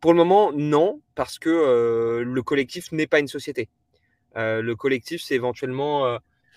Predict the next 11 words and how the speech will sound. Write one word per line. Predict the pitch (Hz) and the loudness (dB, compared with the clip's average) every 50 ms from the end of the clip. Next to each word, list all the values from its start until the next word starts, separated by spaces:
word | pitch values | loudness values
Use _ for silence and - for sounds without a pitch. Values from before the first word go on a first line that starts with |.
| - | -14
euh, | - 110 113 113 110 113 113 110 113 117 | -12 -10 -8 -8 -8 -8 -8 -8 -8 -10
des, | 117 123 120 120 | -10 -8 -8 -8
des | 117 113 117 117 | -6 -4 -4 -4
gens, | 110 104 101 107 123 143 151 156 156 160 160 160 156 | -4 -4 -6 -2 -2 0 0 0 0 0 0 -2 -2
des | 139 127 113 104 | -2 -2 -2 -4
relations, | 98 101 101 120 127 127 123 123 - - - 160 156 156 151 160 160 - _ _ _ _ _ _ _ _ - | -6 -6 -4 -2 0 0 0 -2 -4 -8 -8 -8 -8 -6 -8 -8 -10 -12 _ _ _ _ _ _ _ _ -8
euh, | 113 110 110 107 107 - | -4 -4 -2 -2 -4 -4
et | 67 110 107 | -6 -8 -8
cetera. | - 123 110 123 113 120 147 165 | -8 -8 -6 -2 0 2 2 2
Mais, | 165 139 131 135 147 147 | 2 2 2 2 4 2
euh, | 135 117 110 107 104 | 2 2 2 0 -2